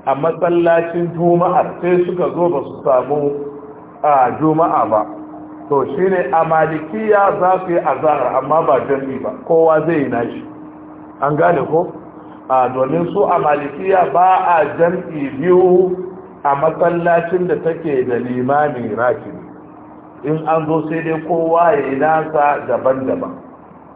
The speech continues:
A, sannan kuma amma a sauran wajen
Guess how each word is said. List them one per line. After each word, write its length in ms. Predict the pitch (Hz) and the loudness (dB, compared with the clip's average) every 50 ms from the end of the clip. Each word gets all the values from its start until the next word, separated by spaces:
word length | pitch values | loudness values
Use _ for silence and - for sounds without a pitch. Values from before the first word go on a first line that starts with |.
| - - - - - - - - - - - | -20 -20 -20 -20 -20 -20 -20 -20 -20 -6 0
A, 400 | 143 143 139 135 127 117 113 110 - | 2 2 4 4 4 4 2 2 2
sannan 380 | - 196 208 202 196 185 - | 2 2 2 2 0 0 0
kuma 220 | - 196 185 196 196 - 165 | 0 0 0 2 2 2 2
amma 280 | 165 156 160 175 185 185 - | 0 0 2 2 2 2 2
a 140 | 160 156 156 170 | 0 -2 0 2
sauran 300 | 180 190 190 196 196 196 | 2 2 4 2 2 2
wajen 280 | 202 196 190 196 185 | 2 2 2 0 0